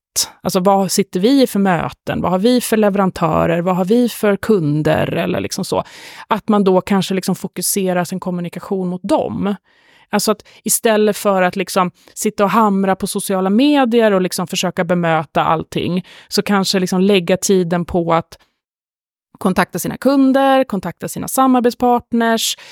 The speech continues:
eh, ha möten med, eh, medarbetare, kanske preppa cheferna så att de ska veta vad de ska säga och såna saker.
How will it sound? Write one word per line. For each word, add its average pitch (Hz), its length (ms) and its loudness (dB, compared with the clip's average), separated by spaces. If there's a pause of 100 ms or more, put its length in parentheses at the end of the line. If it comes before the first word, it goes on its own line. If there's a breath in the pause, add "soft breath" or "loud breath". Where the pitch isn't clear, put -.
(180 loud breath)
eh, 175 220 -4
ha 170 120 -4
möten 220 920 2
med, 180 480 -2
eh, 175 180 0
medarbetare, 226 960 2
kanske 180 420 -2
preppa - 460 -6
cheferna 240 800 2
så 196 120 -4
att 165 100 -6
de 226 240 2
ska - 160 -4
veta 214 380 0
vad 214 100 2
de 214 80 0
ska 214 140 -4
säga 190 360 0
och 175 60 -6
såna 180 240 -6
saker. - 440 -4